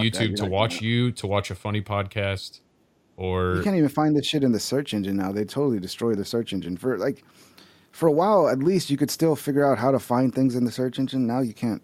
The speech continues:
Speaker 1: you can't find anything. It's like you, you type up, um, you know, nine eleven conspiracy, and it's all just a bunch of mainstream media news items about different things, not even about nine eleven.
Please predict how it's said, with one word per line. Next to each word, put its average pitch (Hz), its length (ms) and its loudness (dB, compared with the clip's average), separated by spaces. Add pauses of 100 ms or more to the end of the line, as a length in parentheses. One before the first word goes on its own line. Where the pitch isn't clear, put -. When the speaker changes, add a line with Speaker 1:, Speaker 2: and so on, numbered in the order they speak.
Speaker 1:
you - 80 -14
can't 123 220 -6
find 104 200 -4
anything. 98 460 -4 (160)
It's - 140 -12
like 110 160 -4
you, 120 160 -2
you 139 100 0
type 139 320 0
up, 131 180 0
um, 101 320 0 (520)
you 110 100 -2
know, 104 80 0
nine 131 220 2
eleven 165 280 2
conspiracy, 101 680 -4
and 95 140 -8
it's 139 160 -4
all 143 120 2
just 117 200 -8
a - 40 -2
bunch 123 240 -2
of 104 60 0
mainstream 113 440 2
media 107 400 2 (120)
news 110 340 2
items 98 320 -4
about 95 260 -6
different 110 340 -6
things, 113 280 0
not 98 100 -2
even 104 220 -2
about 101 240 -4
nine 98 180 -4
eleven. 92 400 -8